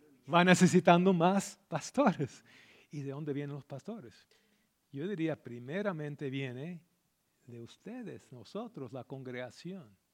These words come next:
Hace, hace poco tuve una bonita experiencia, ta-, tan linda para mí,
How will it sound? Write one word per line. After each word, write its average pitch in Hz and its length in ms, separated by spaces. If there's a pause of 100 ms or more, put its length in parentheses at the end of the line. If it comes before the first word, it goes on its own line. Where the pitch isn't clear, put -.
(520)
Hace, 202 180
hace 208 200
poco 214 300
tuve 196 220
una 196 300
bonita 185 720
experiencia, 156 680
ta-, 156 160
tan 185 240
linda 180 240
para 160 220
mí, 196 160